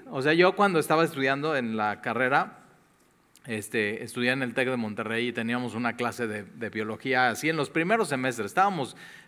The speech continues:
bien burros, o sea, de veras, <laughs> bien, bien inmaduros, mi generación.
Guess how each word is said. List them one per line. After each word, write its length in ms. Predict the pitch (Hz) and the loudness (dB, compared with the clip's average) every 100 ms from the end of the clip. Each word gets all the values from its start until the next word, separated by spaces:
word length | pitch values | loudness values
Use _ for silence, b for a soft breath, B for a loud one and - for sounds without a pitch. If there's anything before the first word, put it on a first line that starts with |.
| - 104 | -12 -2
bien 360 | 135 165 160 | 2 2 0
burros, 460 | 131 139 107 95 - | 0 0 -2 -6 -12
o 80 | 98 | -8
sea, 180 | 113 | -4
de 100 | 117 | -4
veras, 160 | 120 - - | -4 -8 -14
<laughs> 120 | - | -8
bien, 180 | 175 - - B B B - | -6 -6 -12 B B B 4
bien 380 | 180 220 233 208 | 6 8 6 6
inmaduros, 800 | 190 170 160 170 190 185 165 151 | 6 8 8 8 8 8 6 2
mi 320 | 160 143 131 | 0 0 4
generación. 840 | 139 139 135 131 147 151 170 | 4 4 6 4 4 4 4